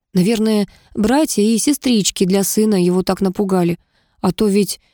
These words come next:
ни единого намёка, ни единого поползновения в её сторону за всю дорогу до дома, как остались в машине вдвоём.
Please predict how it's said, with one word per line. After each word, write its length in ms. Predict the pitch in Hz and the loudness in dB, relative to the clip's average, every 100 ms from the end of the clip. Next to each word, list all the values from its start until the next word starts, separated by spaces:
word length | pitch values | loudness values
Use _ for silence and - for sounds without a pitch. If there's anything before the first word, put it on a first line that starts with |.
| _ | _
ни 100 | 247 | -2
единого 420 | 262 185 226 247 233 | 0 2 0 0 0
намёка, 580 | 220 170 185 - 180 - _ | 0 2 0 -2 -6 -8 _
ни 100 | 190 | 0
единого 440 | 202 175 220 220 196 | 0 2 0 0 -2
поползновения 800 | 196 202 185 196 180 254 277 226 | -2 -2 0 0 0 0 0 0
в 20 | |
её 220 | 208 208 | 0 0
сторону 460 | - 208 175 170 - - | -2 -2 0 -2 -4 -4
за 160 | 202 | -4
всю 140 | 190 190 | -2 -2
дорогу 380 | 180 214 247 180 | 0 0 0 0
до 160 | 220 | -2
дома, 360 | 202 190 170 165 _ _ | 0 0 -2 -4 _ _
как 260 | - 175 - _ - | -6 -6 -6 _ -6
остались 400 | 196 214 202 180 | -4 0 0 0
в 60 | |
машине 340 | 233 - 175 165 | -2 -2 -2 -2
вдвоём. 420 | 165 170 165 | -2 -2 -4